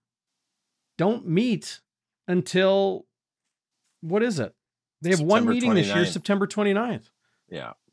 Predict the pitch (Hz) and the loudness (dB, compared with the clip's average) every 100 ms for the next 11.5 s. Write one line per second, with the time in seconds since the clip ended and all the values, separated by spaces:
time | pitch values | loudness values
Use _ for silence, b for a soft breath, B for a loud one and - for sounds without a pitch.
0 | _ _ _ _ _ - 165 - - - | _ _ _ _ _ -10 -10 -8 -14 -16
1 | - 165 151 160 202 220 _ _ _ - | -10 -4 -2 -2 -4 -8 _ _ _ -16
2 | 170 165 143 170 - 165 123 180 180 180 | -10 -8 -8 -10 -8 -10 -4 -2 0 0
3 | 165 190 - 170 160 214 131 - 127 110 | 0 0 0 0 0 0 -2 -6 -8 -6
4 | 107 98 98 78 _ b b b 143 143 | -6 -8 -12 -14 _ b b b -6 -4
5 | 143 139 139 _ _ _ _ _ _ _ | -4 -6 -10 _ _ _ _ _ _ _
6 | _ _ - 156 170 175 165 - _ _ | _ _ -6 -2 2 2 0 -6 _ _
7 | _ _ _ - _ _ _ _ _ _ | _ _ _ -20 _ _ _ _ _ _
8 | _ - 185 139 - 240 233 151 175 185 | _ -2 -2 -4 -6 -2 0 2 0 -4
9 | _ _ _ _ _ _ _ _ - 170 | _ _ _ _ _ _ _ _ -4 -4
10 | - - 190 196 190 - 185 156 - 180 | -4 -4 0 2 0 -2 -4 -4 -2 0
11 | 175 151 139 143 151 | 2 2 2 0 -4